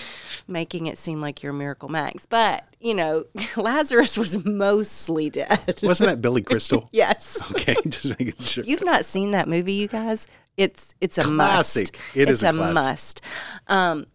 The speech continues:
Speaker 1: but, you know, he's mostly dead. Lazarus is mostly dead. He's got some things to work. You, you can work with that. You can work with the flesh and the,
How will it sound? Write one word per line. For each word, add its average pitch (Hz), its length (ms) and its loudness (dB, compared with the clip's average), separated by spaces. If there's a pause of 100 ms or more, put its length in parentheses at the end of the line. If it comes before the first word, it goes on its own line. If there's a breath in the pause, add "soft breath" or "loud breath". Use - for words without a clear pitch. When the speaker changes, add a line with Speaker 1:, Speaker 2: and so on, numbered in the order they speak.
(140)
Speaker 1:
but, - 500 0 (680 soft breath)
you 254 120 -4
know, 196 160 4
he's 262 240 0
mostly 262 560 2
dead. 151 260 -2
Lazarus 233 500 0
is 196 140 -6
mostly 185 500 -2
dead. 160 320 -4
He's 208 220 -6
got 208 240 -4
some 180 160 -4
things 170 440 -2
to 156 100 -4
work. 143 280 -2
You, 190 240 -8 (140)
you 269 160 -2
can 269 180 0
work 294 220 2
with 185 120 -2
that. 175 320 -2
You 214 100 2
can 233 120 2
work 226 260 2
with 185 180 -2
the 175 80 2
flesh 151 440 -2
and 147 180 -2
the, 147 180 -4